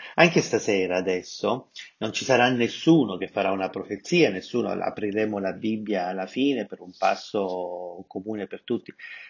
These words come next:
Adesso nel silenzio il Signore ci parlerà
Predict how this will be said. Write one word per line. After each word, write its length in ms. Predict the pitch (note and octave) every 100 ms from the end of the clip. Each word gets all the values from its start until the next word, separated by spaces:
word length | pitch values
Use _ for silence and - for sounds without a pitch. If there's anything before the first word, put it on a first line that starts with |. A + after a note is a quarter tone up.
| -
Adesso 400 | A2+ D3+ F#3 -
nel 200 | G#2 A#2
silenzio 1000 | - - G#2+ F#2 F2+ F2 - A2 A2+ A#2 _ _ -
il 100 | A2
Signore 420 | - G2+ G#2 A2
ci 180 | - -
parlerà 600 | F#2 G2+ G2 E2+ E2+